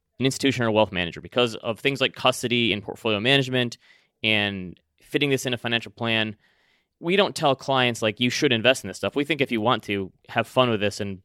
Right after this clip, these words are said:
be in crypto, that's fine. But it's very hard to do so, I think, until you get an E T F in terms of, like, an overall portfolio management. But I think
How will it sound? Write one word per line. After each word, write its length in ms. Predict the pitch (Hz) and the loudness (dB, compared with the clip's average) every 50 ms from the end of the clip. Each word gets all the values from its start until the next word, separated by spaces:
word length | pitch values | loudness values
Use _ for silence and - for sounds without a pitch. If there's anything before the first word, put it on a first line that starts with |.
| _ | _
be 80 | _ 117 | _ -4
in 60 | 107 | -4
crypto, 240 | - - - - 104 | -4 -6 -6 -4 -2
that's 180 | 101 120 - | -2 -2 -4
fine. 460 | - - - 131 127 107 95 95 90 - - _ _ _ _ _ | -4 0 0 2 2 2 2 0 -4 -8 -14 _ _ _ _ _
But 120 | - - | 0 0
it's 180 | - 143 - - - _ _ | 0 0 -2 -4 -12 _ _
very 180 | 113 143 147 143 | 2 4 4 4
hard 300 | 139 110 139 135 131 120 | 2 2 2 2 2 2
to 60 | 113 | -4
do 220 | 104 - 127 131 | -4 -2 -2 -2
so, 540 | 127 - - - 107 104 104 101 98 92 - _ _ _ _ _ _ _ _ - | -2 -2 0 2 4 4 4 4 2 0 -4 _ _ _ _ _ _ _ _ -14
I 60 | 113 | -4
think, 200 | - - 139 - - _ | -2 -2 -2 -2 -4 _
until 320 | - 123 110 - - 139 127 | -8 -8 -8 -2 2 2 4
you 140 | 127 120 | 4 4
get 120 | 110 120 113 | 4 2 2
an 80 | 110 | 2
E 120 | 90 104 107 | 0 -2 -4
T 200 | - - 107 107 | -2 0 2 4
F 240 | 101 92 90 - - _ _ _ _ _ | 4 4 2 -2 -10 _ _ _ _ _
in 100 | 113 107 | -14 -6
terms 240 | - 127 120 110 107 | -4 -2 -2 0 -2
of, 80 | 113 | -2
like, 180 | 104 107 101 101 | -2 -2 -2 -2
an 80 | 101 - - | -4 -4 -2
overall 300 | 127 117 113 113 107 101 | -2 0 2 2 0 0
portfolio 340 | - - - - 113 110 107 | -2 -6 -10 -6 -4 -4 0
management. 300 | 113 123 117 104 92 90 | 2 2 2 2 0 -4
But 80 | 98 | -4
I 40 | 110 | -4
think 200 | - 170 175 160 | -2 -2 -4 -4